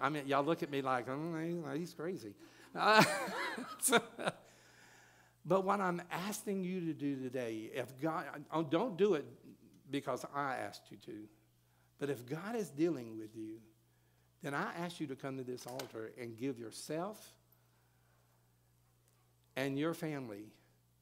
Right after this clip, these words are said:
to God and say, "God, whatever, help me to be a godly woman and mother. Help me to be a godly dad and father.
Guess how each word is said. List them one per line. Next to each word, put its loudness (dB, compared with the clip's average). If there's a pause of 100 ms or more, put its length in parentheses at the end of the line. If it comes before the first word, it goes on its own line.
(580)
to -4
God -2
and -6
say, -4
"God, -4
whatever, -2 (380)
help -4
me -2
to 0
be 2
a 0
godly -4 (760)
woman -4 (400)
and -8
mother. -6 (180)
Help -4
me 2
to -2
be 0
a -2
godly -2 (160)
dad -4 (220)
and -10
father. -10